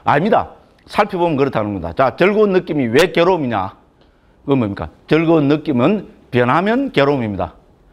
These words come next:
요라니까 할 말 없죠, 그죠? 맞죠? 즐거운 느낌이 지속되다가 됩니까? 탁 바뀌면 괴로움이죠.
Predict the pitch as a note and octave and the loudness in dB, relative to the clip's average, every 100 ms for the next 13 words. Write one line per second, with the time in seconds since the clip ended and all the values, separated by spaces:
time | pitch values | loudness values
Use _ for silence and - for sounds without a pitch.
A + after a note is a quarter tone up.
0 | - D#3 D#3 D3+ C3+ D#3 D3+ D#3+ C3 A#2 | -2 0 0 -2 0 0 0 0 0 0
1 | C3+ - - _ _ _ - G3+ F3 D#3+ | -2 -6 -20 _ _ _ -2 0 2 0
2 | F3 - _ _ _ _ _ F#3 A3 A3+ | -2 -16 _ _ _ _ _ 0 2 2
3 | G#3+ A3+ - A3 G3+ A#3+ A#3 A#3 G#3+ A#3+ | 2 0 0 -4 -2 0 0 0 0 2
4 | A#3 A#3 A3+ F#3+ - - - - - - | 0 0 0 -2 -4 -8 -4 -4 0 -2
5 | - E4 G#3+ A#3 A#3 G3+ F3 D3 D3+ - | 2 2 4 4 2 2 2 2 -2 -12